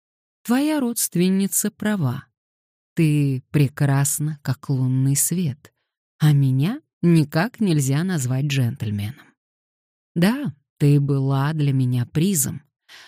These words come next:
но я тянулся к тебе. Хотел тебя не только из-за этого». Хелен сначала была обрадовалась, но тут же сникла.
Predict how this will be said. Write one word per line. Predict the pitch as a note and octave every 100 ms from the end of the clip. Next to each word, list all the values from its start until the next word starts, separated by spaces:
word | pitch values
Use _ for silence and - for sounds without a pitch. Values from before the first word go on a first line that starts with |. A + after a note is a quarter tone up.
| -
но | E3
я | E3 G3+
тянулся | G#3+ - E3 F3 A#3 - - A2
к |
тебе. | - - C#3+ G#2 - _ _ _ _ _ _
Хотел | - C#3 - E3 E3+ D#3+ D#3 E3
тебя | - E3 C#3+ D3+
не | D3+ D3
только | - F3 F#3 F#3+ - A#2
из-за | B2+ B2 C3
этого». | B2+ B2+ B2 - A2 - _ _ _ _ _ _ _ _ _
Хелен | - G3+ A3
сначала | G#3+ - E3+ G3+ G3
была | F#3 F#3+ G3
обрадовалась, | G3+ A3 G#3+ C#3 - E3 D3 - - - - _
но | D#3+ D#3 C#3+ C3+ _
тут | D3+ C#3+ C#3
же | D3+
сникла. | G3 - E3 C3+ - D3